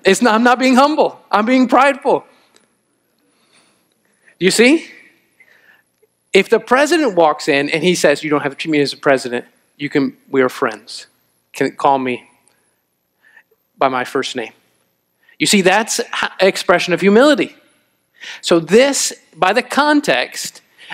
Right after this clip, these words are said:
and by the w-, description of the words, being in the form of God must mean Jesus is God. So Jesus being God, he,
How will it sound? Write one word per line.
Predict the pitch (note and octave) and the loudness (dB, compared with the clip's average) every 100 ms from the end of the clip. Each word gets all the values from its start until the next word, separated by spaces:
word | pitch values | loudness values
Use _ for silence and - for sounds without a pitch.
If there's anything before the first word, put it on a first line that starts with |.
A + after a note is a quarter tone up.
| - | -4
and | F#3 A#3+ C4 | 0 2 2
by | A3+ | 2
the | A3+ | 2
w-, | A#3+ G#3 F#3 | -2 -4 -6
description | F#3+ - - A3+ - | -6 -4 -2 -2 -2
of | A3 | 0
the | |
words, | A3 G#3+ D#3+ - _ _ | 2 2 0 -8 _ _
being | F3 G#3 C4+ | 2 4 4
in | C4 | 4
the | B3 | 2
form | - A#3+ F#3+ | 2 0 4
of | |
God | D#3+ C#3 C3 - _ | 2 2 -2 -10 _
must | D3 E3+ B3 - A#3+ | -2 0 0 -2 -2
mean | F#3+ D3 C3 - _ | 0 0 -4 -8 _
Jesus | D3 F#3+ G3+ F#3+ F#3+ F#3 - - | -4 2 2 4 2 0 -4 -2
is | E3 D#3 D#3 C#3+ - C3+ | 2 2 0 -6 -14 -2
God. | D3 C3+ A2+ - _ _ _ _ _ _ _ _ _ _ _ _ _ _ _ _ _ _ _ _ _ | 2 2 -2 -12 _ _ _ _ _ _ _ _ _ _ _ _ _ _ _ _ _ _ _ _ _
So | - E3 | -2 -2
Jesus | D3+ - A#3+ C4+ G#3+ D#3 C#3+ - - _ _ D#3+ C#3+ | 0 0 2 2 2 0 -2 -10 -10 _ _ _ 0
being | G3 B3+ C4+ B3 A#3+ F#3+ | 2 4 4 4 2 0
God, | F#3+ F#3+ D3 A2+ - _ _ | 0 2 0 -2 -8 _ _
he, | F3+ - | -6 -6